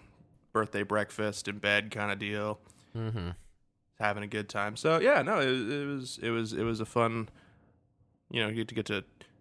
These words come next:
Speaker 1: to treat him on his birthday to some good news. But
Speaker 2: Mm, lovely.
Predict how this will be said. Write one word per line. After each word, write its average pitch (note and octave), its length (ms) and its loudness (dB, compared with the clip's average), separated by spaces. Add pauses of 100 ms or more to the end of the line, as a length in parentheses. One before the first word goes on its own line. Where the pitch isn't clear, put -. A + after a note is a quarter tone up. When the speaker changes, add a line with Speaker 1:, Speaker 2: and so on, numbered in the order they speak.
(160)
Speaker 1:
to B2 100 2
treat C3 320 0
him A#2 180 2
on A2+ 80 2
his A2+ 140 -2
birthday A2+ 480 0
to A2+ 300 -2
some A#2 260 -8
good A#2+ 200 -2
news. A#2+ 320 -6
But A2 180 -10 (340)
Speaker 2:
Mm, A2+ 180 -6
lovely. A2+ 640 -4